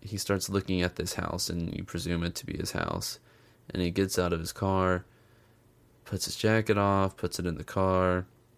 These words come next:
and then out of the back seat, he grabs what all of us grab whenever we finally make it home from a hard days of work, a gas can and a <laughs> hammer. And he proceeds to take said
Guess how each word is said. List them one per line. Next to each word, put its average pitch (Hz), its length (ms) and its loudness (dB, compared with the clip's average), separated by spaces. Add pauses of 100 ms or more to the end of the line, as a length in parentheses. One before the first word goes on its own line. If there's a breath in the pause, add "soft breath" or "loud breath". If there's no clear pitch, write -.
(480)
and 92 80 0
then 87 120 2
out 90 100 2
of 85 80 0
the 98 60 -10
back 131 280 2
seat, 92 340 -2
he 107 140 -2
grabs 113 400 0
what 98 280 0
all 92 200 -2
of 90 160 -2
us 85 180 -4
grab 87 340 -4
whenever 92 260 -2
we 85 180 -2
finally 85 380 -4
make 85 260 -2
it 85 100 0
home 85 260 0
from 85 160 -2
a 78 80 -4
hard 82 260 -6
days 87 300 -6
of - 120 -18
work, 85 260 -4 (1000 loud breath)
a 101 60 4
gas 104 360 2
can 117 260 4
and 104 120 8
a 92 40 6
<laughs> - 0 -
hammer. 101 540 2 (1080 loud breath)
And 107 80 0
he 110 60 4
proceeds 120 440 0
to 98 140 -2
take 135 360 2
said 104 520 2